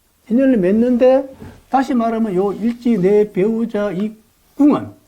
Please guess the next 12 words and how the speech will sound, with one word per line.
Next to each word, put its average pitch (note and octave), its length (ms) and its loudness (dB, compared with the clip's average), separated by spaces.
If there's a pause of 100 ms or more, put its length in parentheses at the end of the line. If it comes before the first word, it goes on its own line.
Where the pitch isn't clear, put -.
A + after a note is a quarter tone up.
(420)
내가 A3+ 600 0
아니고 A3 440 -4
다른 D4 640 0
남자가 C#4 460 0
앉아있는 E3+ 340 -2
상이라는 B2+ 340 -8
거야. G2+ 120 -12
다른 A3 320 -2
사람이 B3+ 300 0
앉아있는 F#3+ 340 -4
상이라는 D3 420 -4
거지. F2 240 -14